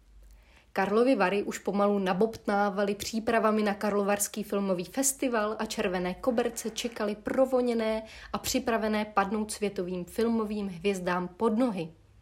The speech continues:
aby jim vyjádřili zasloužený hold a úctu. Příště přijedu z Františkových Lázní s pomyslným červeným kobercem přes rameno, abych se těmto dámám ve zralém věku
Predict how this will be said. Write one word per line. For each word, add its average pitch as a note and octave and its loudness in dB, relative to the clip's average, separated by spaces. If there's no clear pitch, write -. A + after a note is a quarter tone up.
aby G#3 4
jim D4 6
vyjádřili A3 2
zasloužený F#3 -2
hold G#3+ -2
a G#3 0
úctu. E3+ -8
Příště B3 2
přijedu C#4+ 2
z C#4 -4
Františkových A#3+ -2
Lázní G3+ 0
s - -6
pomyslným A3+ 4
červeným G#3 0
kobercem F#3+ -2
přes G3+ -6
rameno, A#3+ 0
abych G#3+ 4
se C4 2
těmto A#3 0
dámám G#3+ 2
ve G3 -2
zralém F#3+ 0
věku G3 -6